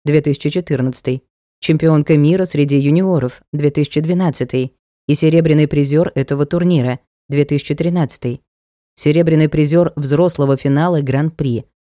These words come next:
Сезон две тысячи тринадцатый, две тысячи четырнадцатый. А также победительница юниорского две тысячи одиннадцатый, две тысячи двенадцатый. Двукратный серебряный призер чемпионата России две тысячи двенадцатый, две тысячи четырнадцатый.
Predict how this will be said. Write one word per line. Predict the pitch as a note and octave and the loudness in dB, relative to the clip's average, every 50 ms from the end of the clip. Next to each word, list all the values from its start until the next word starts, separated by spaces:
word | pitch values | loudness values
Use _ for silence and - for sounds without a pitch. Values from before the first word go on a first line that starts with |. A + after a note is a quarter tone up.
| _ _ _ | _ _ _
Сезон | - - D#3 D3 E3 E3 E3 | -4 -2 0 2 2 2 2
две | D3+ D#3 | 2 0
тысячи | D3 - D3+ - - C#3+ | 0 0 -2 -2 -2 -4
тринадцатый, | - - D3 C#3+ D3 E3+ E3+ - - - C#3+ C3+ C3 B2+ - | -2 0 0 0 0 0 -2 -4 -6 -4 -2 -2 -2 -4 -6
две | - C3 C3+ C3+ | -6 -4 -4 -4
тысячи | - C#3 C3 - - C3+ | -2 -4 -4 -4 -4 -4
четырнадцатый. | - D#3+ D#3+ F#3+ F#3+ D#3+ C3 A#2+ - - - A2+ A2+ A#2 - _ _ _ _ _ _ _ _ _ _ _ _ _ _ | -4 -4 -2 -2 -2 -2 -2 -2 -4 -4 -6 -6 -6 -6 -8 _ _ _ _ _ _ _ _ _ _ _ _ _ _
А | D#3+ E3 E3 | 0 0 2
также | - F#3 G3 F#3+ F#3 F#3 | 2 2 0 2 0 0
победительница | E3+ - D3+ D3+ D#3 D3+ C#3+ D3 C#3+ - C#3+ D3 D3 - - D3 | 0 2 2 2 2 2 2 2 2 2 2 2 2 0 0 0
юниорского | E3 E3+ F3+ F#3+ F3+ C3+ A#2+ A#2 - - B2 A#2 A#2 B2 A#2+ - - _ _ | 2 2 2 2 2 0 0 -2 -2 -2 -2 0 0 0 -2 -4 -6 _ _
две | - C3+ D3 | -4 -2 -2
тысячи | C#3+ - C#3 C3+ - - C3 | 0 0 -2 -4 -2 -2 -2
одиннадцатый, | B2+ B2+ C3+ E3 F3 D#3+ C3 - - - C3 A#2+ A#2 - | -2 0 0 0 0 0 -2 -4 -4 -4 -4 -4 -2 -4
две | - B2 C3 C3+ B2+ | -6 -4 -4 -4 -2
тысячи | - B2 - - - | -2 -4 -4 -4 -4
двенадцатый. | C#3+ D3 E3+ E3+ D#3 C3 - - F#2+ - - G#2 A2 B2+ - _ _ _ _ _ _ _ _ _ _ _ - | -2 0 0 0 0 -2 -2 -4 -8 -8 -8 -8 -8 -8 -10 _ _ _ _ _ _ _ _ _ _ _ -4
Двукратный | B2 D#3+ F3 E3+ - F#3+ F#3+ D#3+ - - C#3+ C#3+ | 0 0 0 0 0 0 0 0 2 0 0 0
серебряный | - D3+ D3+ D#3 D#3 D3+ D3+ D3+ D3+ C#3+ | 2 2 2 2 2 2 2 2 2 2
призер | C#3+ C#3+ C#3+ C#3+ C#3 C#3+ E3+ F3 | 2 0 0 0 2 0 -2 -2
чемпионата | - - C#3 C3 C#3+ C3+ C3+ C3+ C3 B2 - C3+ | 0 -2 -2 0 0 0 0 0 0 0 0 -2
России | C3+ D3+ D#3+ - - - B2+ A#2+ A2+ A#2+ - - _ _ _ _ _ _ _ | -2 -2 -4 -4 -4 -2 -2 -2 -2 -4 -6 -10 _ _ _ _ _ _ _
две | - C#3+ D3+ C#3+ | -2 0 0 0
тысячи | - C#3+ C#3 - - C#3 | 0 -2 -2 -2 -2 -2
двенадцатый, | C#3+ C#3 C3+ C3 C#3+ E3+ E3+ - C3+ B2 - B2 A#2 A#2 - - - | 0 2 2 2 2 0 -2 -2 -4 -4 -2 -4 -4 -4 -6 -8 -8
две | C3 B2+ C3 | -4 -4 -4
тысячи | - B2 B2 - - C3 | -2 -2 -4 -4 -4 -4
четырнадцатый. | - - D#3 - F#3+ E3 C3+ B2 A2+ - - - A2+ A2+ - | -4 -4 -4 -2 -2 -2 -2 -2 -4 -4 -6 -4 -6 -6 -6